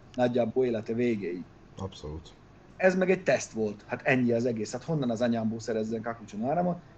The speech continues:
Speaker 1: Majd nyilván, amikor meg lesz a, meg lesz a, és, és meg lesz az egész bajnokság, akkor már lesz egy energetikai szponzor, aki már szépen kirakja az egyenáramú töltőt.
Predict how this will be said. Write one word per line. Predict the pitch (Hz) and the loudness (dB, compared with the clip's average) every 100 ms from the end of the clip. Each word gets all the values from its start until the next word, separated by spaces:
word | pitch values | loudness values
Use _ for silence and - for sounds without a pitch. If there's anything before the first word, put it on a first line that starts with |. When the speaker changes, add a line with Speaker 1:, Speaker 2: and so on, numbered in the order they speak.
| - | 0
Speaker 1:
Majd | 160 165 | 6 6
nyilván, | 185 156 127 127 | 8 8 6 4
amikor | 123 - 127 | 2 0 0
meg | 139 123 | 2 2
lesz | 117 110 - | 2 0 0
a, | 107 104 - - - - - | 0 0 -8 -18 -18 -18 -2
meg | 139 127 | 2 4
lesz | 117 107 113 | 4 2 0
a, | 104 101 - - - - - - | 0 0 -2 -6 -10 -12 -14 -14
és, | - - - - | -16 -18 -20 -18
és | - | -4
meg | 156 143 | 0 2
lesz | 120 - | 0 0
az | |
egész | 127 113 101 | 0 0 4
bajnokság, | 139 190 190 - 147 143 | 6 6 4 2 2 2
akkor | 143 135 | 0 0
már | 135 | 0
lesz | 131 117 | -2 -2
egy | 104 | -4
energetikai | 120 110 107 104 - 80 | 0 0 -2 -6 -8 -10
szponzor, | - 175 175 135 | -6 -2 0 0
aki | 117 113 | -2 -4
már | 110 | -4
szépen | - 110 101 - | -4 -8 -8 -6
kirakja | 117 - 110 104 104 - - - 113 | -6 -2 -2 -2 -4 -12 -20 -14 -2
az | |
egyenáramú | 120 113 110 107 107 | 2 4 2 2 0
töltőt. | 101 117 107 113 | 2 2 2 0